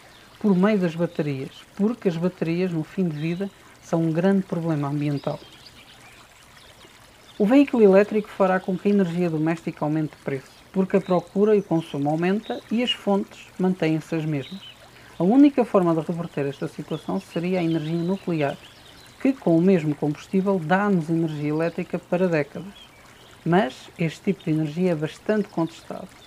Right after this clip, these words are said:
porque, ainda que seja uma energia limpa, existe um risco ambiental permanente em caso de acidente,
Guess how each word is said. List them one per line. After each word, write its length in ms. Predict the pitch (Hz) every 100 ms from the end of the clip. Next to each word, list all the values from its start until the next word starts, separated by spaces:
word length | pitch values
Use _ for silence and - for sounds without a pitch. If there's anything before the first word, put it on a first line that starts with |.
| -
porque, 320 | - 185 202 - - - - -
ainda 320 | 180 254 247
que 100 | -
seja 380 | - 180 143 165
uma 100 | 165
energia 680 | 160 151 147 170 156 135 - -
limpa, 760 | 156 147 143 160 175 - - 294 - - - - - -
existe 380 | 175 185 220 -
um 60 | 196
risco 300 | 202 - 190
ambiental 460 | 180 170 165 180
permanente 840 | 175 - 208 208 196 190 214 -
em 60 | 190
caso 280 | 190 180 180
de 60 |
acidente, 460 | 190 - 190 165 151